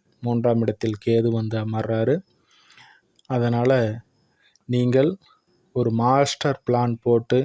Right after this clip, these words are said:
அதுல வந்து சக்சஸ் பண்ண போறீங்க. மூணுல கேது அமர்ய பெற்றவர்கள் வந்து எந்த ஒரு விஷயத்தையும்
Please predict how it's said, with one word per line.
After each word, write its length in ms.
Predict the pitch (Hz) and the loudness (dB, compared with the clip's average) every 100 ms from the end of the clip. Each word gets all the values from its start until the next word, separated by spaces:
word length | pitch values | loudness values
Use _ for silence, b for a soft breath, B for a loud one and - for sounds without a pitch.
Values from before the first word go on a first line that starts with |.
| 170 _ _ _ _ _ | -2 _ _ _ _ _
அதுல 300 | 123 120 117 117 | -6 -2 -2 0
வந்து 300 | 117 123 139 - | 0 0 -2 -4
சக்சஸ் 480 | - 127 117 - 127 - | -6 -6 -4 -2 -2 -2
பண்ண 200 | 117 110 | -4 -4
போறீங்க. 360 | 107 104 110 123 | -6 -4 -4 -2
மூணுல 420 | 135 135 147 147 131 - | 0 2 2 2 2 2
கேது 380 | 127 127 123 117 110 147 - _ | 2 4 2 0 -2 -8 -18 _
அமர்ய 500 | 117 117 117 117 113 | -4 0 2 2 0
பெற்றவர்கள் 640 | 107 107 - 113 113 107 | -4 -6 -4 -4 -2 -4
வந்து 260 | 107 113 127 120 156 B B B B B B _ | -4 -2 0 0 -4 B B B B B B _
எந்த 220 | 127 123 139 | -2 2 4
ஒரு 260 | 135 127 123 120 113 | 4 4 4 4 2
விஷயத்தையும் 680 | 113 - 117 110 123 147 | 0 -2 -4 -4 -6 -8